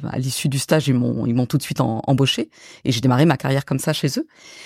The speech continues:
Donc, pour moi, ça a été un autorévélateur important. J'ai dit, « Oui, en fait, je suis capable. »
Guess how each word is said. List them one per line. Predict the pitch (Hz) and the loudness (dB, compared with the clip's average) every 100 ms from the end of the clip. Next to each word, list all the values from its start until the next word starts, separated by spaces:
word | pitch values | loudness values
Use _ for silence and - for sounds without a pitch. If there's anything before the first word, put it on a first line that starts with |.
| - | -4
Donc, | - - | -2 2
pour | 214 202 | 6 6
moi, | 220 | 4
ça | 240 170 | 2 0
a | |
été | 165 156 | 2 2
un | 151 | 4
autorévélateur | 165 180 208 196 180 170 196 | 4 4 2 4 2 2 2
important. | 175 - 170 - - _ _ _ | 2 0 -2 -4 -10 _ _ _
J'ai | 156 | 2
dit, « | 156 196 | 4 4
Oui, | |
en | 185 | 4
fait, | 208 | 2
je | 208 | 0
suis | 160 - | -6 -4
capable. » | 170 - 143 | -4 -4 -8